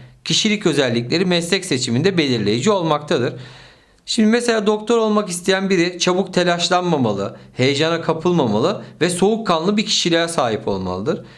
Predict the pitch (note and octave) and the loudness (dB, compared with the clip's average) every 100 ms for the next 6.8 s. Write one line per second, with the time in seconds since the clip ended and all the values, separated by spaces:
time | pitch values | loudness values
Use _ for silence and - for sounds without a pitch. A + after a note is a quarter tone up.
0 | - G3 A3 F3+ F#3+ G#3+ A3+ G3 F#3 E3+ | -2 0 2 0 0 -2 0 0 0 -2
1 | E3+ - D3 D3+ D#3+ C#3+ C#3+ D#3+ G3+ F#3 | -4 -6 -6 -2 0 0 0 2 2 2
2 | - F3 D#3+ C#3+ D3+ E3+ E3+ D#3 D3 D3+ | 0 -2 -2 -4 -2 -2 0 -2 0 0
3 | D3+ D#3 D3 C#3+ C3 F3 E3 A2 G2 - | -2 0 0 0 -2 -2 0 0 -2 -2
4 | B2 E3 - - - C#3+ B2+ E3 D#3+ C#3+ | -2 -2 -8 -14 -4 -2 0 -2 0 0
5 | A2+ G#2+ D#3 F3+ F3 C3+ B2 - D#3 E3 | 0 -2 0 2 2 0 -2 -4 -4 -2
6 | D3 B2+ B2+ B2+ A2+ F#2 - G#3+ | 2 2 2 0 0 -2 -4 -6